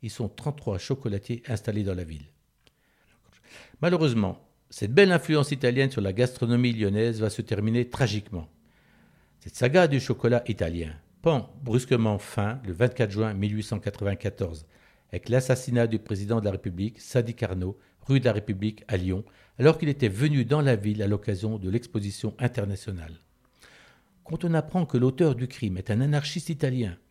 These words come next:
du nom de Sante Geronimo Caserio, la foule se déchaîne contre tous les établissements tenus par des Italiens.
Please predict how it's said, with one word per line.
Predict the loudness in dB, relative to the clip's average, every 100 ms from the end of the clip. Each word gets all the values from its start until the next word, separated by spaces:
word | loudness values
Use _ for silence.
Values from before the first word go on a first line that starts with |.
| _ -4
du | 0
nom | 2 2 2
de | -2
Sante | 0 0 0 0 0
Geronimo | 2 2 2 4 4 2
Caserio, | 4 4 4 2 0 -2 -8 -20 -20 _
la | -2 -2
foule | 0 0 0
se | -4
déchaîne | -2 2 2 2 2 2
contre | 0 0 0
tous | -2 -2 2 4
les | 2
établissements | 2 0 0 0 -2
tenus | 0 0 0 0
par | 0
des | 0 -2
Italiens. | -2 -2 -2 -6